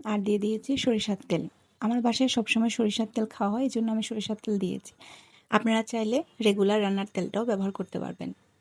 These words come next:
তো তেল গরম হয়ে এলে এখানে আমি দিয়ে দিয়েছি এক চামচ আদা বাটা, এক চামচ রসুন বাটা দিয়ে ভালো মতো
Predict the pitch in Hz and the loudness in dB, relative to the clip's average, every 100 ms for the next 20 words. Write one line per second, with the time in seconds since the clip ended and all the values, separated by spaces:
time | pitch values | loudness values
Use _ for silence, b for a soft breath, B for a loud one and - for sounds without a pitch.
0 | _ _ _ _ _ _ _ _ _ _ | _ _ _ _ _ _ _ _ _ _
1 | _ 226 - 254 - 208 202 196 214 - | _ -4 0 0 2 2 4 4 4 2
2 | 214 202 202 240 277 214 214 208 196 220 | 2 4 2 2 0 0 0 2 2 2
3 | 180 185 190 190 - 285 B B B 196 | 2 2 0 0 -4 -8 B B B -4
4 | - 214 220 254 - - 185 202 202 196 | -2 -2 0 -2 -4 -2 0 2 0 -2
5 | 214 262 - - 185 202 277 b b - | -4 -6 -8 -8 -4 -2 -4 b b -6
6 | 208 220 202 202 - 226 - _ _ - | -2 0 0 0 -6 -12 -14 _ _ -2
7 | 214 202 202 254 269 - 208 208 208 | 0 2 2 2 0 -2 0 0 0